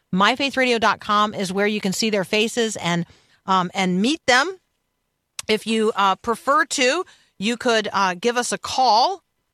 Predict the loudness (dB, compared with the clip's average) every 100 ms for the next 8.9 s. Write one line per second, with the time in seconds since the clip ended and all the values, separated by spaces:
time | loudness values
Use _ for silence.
0 | -8 -2 0 0 -2 -2 -2 -2 0 -2
1 | -2 -2 -4 -2 -2 -2 0 0 0 0
2 | -2 -4 -4 -4 -4 -6 0 2 4 4
3 | 4 2 2 0 0 _ -20 -2 2 2
4 | 0 -6 0 0 -2 -2 0 4 2 0
5 | -10 _ -6 0 0 2 2 2 -2 -4
6 | -2 -2 -2 -2 0 -4 -8 -14 _ _
7 | _ 0 0 0 -2 -2 0 -2 -2 -4
8 | -6 _ _ _ _ -2 0 0 -6